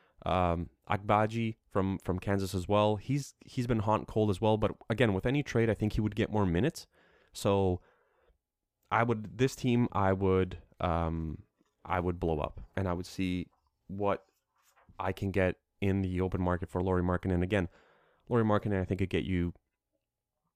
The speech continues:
two or three solid players and probably two or three draft picks. That's just the way that the N B A works. So, yeah,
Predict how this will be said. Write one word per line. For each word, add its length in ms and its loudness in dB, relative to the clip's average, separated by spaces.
two 120 0
or 60 4
three 160 0
solid 320 2
players 360 2
and 220 -2
probably 380 -2
two 160 -6
or 60 -2
three 180 -2
draft 260 -4
picks. 300 -14
That's 180 -6
just 120 -12
the 60 -10
way 160 -2
that 140 -6
the 100 -4
N 100 -4
B 140 -4
A 40 -4
works. 340 -10
So, 480 -2
yeah, 160 0